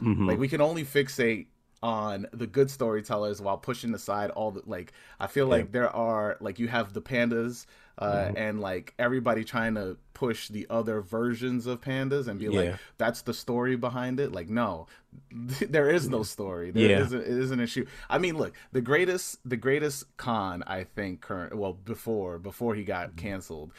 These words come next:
Speaker 1: Mm-hmm.
Speaker 2: was the Yeezys, because none of them have stories.
Speaker 1: Not at all. Not one.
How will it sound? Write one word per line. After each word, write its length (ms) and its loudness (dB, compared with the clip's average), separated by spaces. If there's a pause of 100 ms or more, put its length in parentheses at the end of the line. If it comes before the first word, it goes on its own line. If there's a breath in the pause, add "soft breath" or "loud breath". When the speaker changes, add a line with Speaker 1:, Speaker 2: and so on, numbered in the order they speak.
(140 soft breath)
Speaker 1:
Mm-hmm. 120 0
Speaker 2:
was 260 0
the 140 -8
Yeezys, 680 -10 (300 soft breath)
because 520 -2
none 300 4
of 80 4
them 140 0
have 240 -2
stories. 760 -10
Speaker 1:
Not 320 2
at 100 2
all. 480 8
Not 300 6
one. 640 10